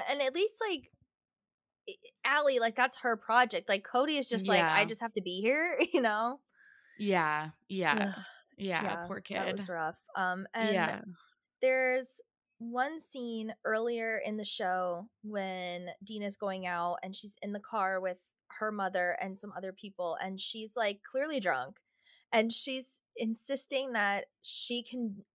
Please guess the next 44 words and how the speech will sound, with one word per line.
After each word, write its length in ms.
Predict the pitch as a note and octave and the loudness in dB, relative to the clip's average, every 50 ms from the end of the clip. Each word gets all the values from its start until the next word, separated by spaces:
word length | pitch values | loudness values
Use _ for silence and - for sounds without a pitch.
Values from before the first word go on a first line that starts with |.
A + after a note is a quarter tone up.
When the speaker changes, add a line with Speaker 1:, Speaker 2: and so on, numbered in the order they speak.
| _ - | _ 0
Speaker 1:
not 220 | G#3+ G#3+ G#3+ G#3 | 2 2 2 2
do 160 | - B3 G#3+ - - | 0 -4 -2 2 4
anything 440 | A#3 A#3+ B3+ A#3+ A3+ A3 F#3 F#3+ F#3+ | 4 4 4 2 2 2 2 2 2
about 320 | F#3 F#3+ F3 E3 D#3+ - | 4 4 4 4 4 2
this, 280 | - G#2 G#2+ - - - | -2 -2 -2 -4 0 2
like, 280 | F#3 E3+ E3 E3 - - - - | 4 4 4 2 -2 -2 2 4
Allie 360 | G3+ G3+ G#3 A3+ A#3+ A#3+ A#3+ | 4 6 4 4 0 -2 -2
just 340 | A3 G#3+ G3+ G3 - - - | -2 -2 -2 -2 -4 -6 -2
<laughs> 20 | - | -2
is 180 | A#3+ A3+ - - | 0 0 2 2
determined, 920 | B3+ A#3 G3+ - A#3 A3+ A3 C4+ B3+ - C4 C4 D4+ - E4 D#4+ D#4 - - - - - - - - - - G3+ G3 | 2 2 4 4 4 6 6 6 6 8 6 6 6 4 0 -2 -2 -4 -8 -8 -14 -18 -18 -18 -16 -10 -4 2 4
and 160 | - - - | 6 6 8
she's 220 | - E3+ E3 E3 - | 6 6 4 6 6
Speaker 2:
Yeah. 20 | |
Speaker 1:
like, 200 | D#4 D4 D4 - | 6 6 6 6
"You 120 | C#4 D#4 E4 | 4 6 8
guys 220 | F#4 G4 G4+ E4+ | 8 8 8 8
know 220 | F4 G4+ G4+ F#4+ F4 | 8 8 10 10 10
I 140 | - B3+ D4+ | 10 8 6
tell 240 | - C#4+ C#4+ D#4 F4+ | 6 6 6 6 6
her 120 | F4 D#4+ D4+ | 4 4 4
to 80 | C#4 A#3 | 2 2
go 180 | G3 G3+ G#3+ | 4 4 4
to 80 | A#3+ A#3+ | 4 2
school, 420 | - - E4+ F4 E4 D#4 D4 D4 | 2 0 0 4 6 6 6 6
just, 320 | B3 B3 B3 A3+ - - - | 4 2 -2 -2 -4 -8 -6
you 80 | B3+ | -2
know, 120 | A#3+ A3+ A3+ | 0 0 0
stay 240 | A3 - - A3+ | 0 -2 -2 -2
in 80 | A#3+ C4 | -2 -4
school, 260 | B3 - D#4+ C#4+ B3+ | -4 2 4 4 4
please," 440 | G3+ - B3 C4+ C#4+ C4+ A#3+ A3 G#3 - | 4 2 -2 0 2 2 0 0 0 -2
and 120 | G#3+ G#3+ G#3 | -4 -4 -4
she's 200 | - A#3+ A3+ A#3 | -4 -4 -4 -4
like, 140 | A3+ A3+ _ | -6 -6 _
"No, 440 | C4+ B3+ C4+ D4 C#4+ C4 B3 A3+ G#3+ | 2 4 4 6 6 6 6 6 4
I 160 | G#3 G3 A3+ B3 | 4 2 2 0
won't, 380 | A#3 A#3+ B3+ B3+ B3 A3+ G#3+ - | 0 0 0 0 0 0 -2 -2
I 320 | - G#3 A#3 B3+ B3+ - - - - | -2 -2 0 0 -2 -4 -6 -4 -4
have 140 | B3 A#3+ - | -4 -4 -4
to 140 | B3 A3+ A3 A3 _ _ | -6 -8 -8 -10 _ _
sing 300 | - - B3+ B3 A#3+ A3+ | -6 -4 -2 -2 0 0
or 100 | G#3 G3+ | -2 0
whatever," 460 | G#3 A3 A#3 A#3 A3+ A3+ G#3+ G#3 G3+ | 2 2 2 2 2 2 0 0 -2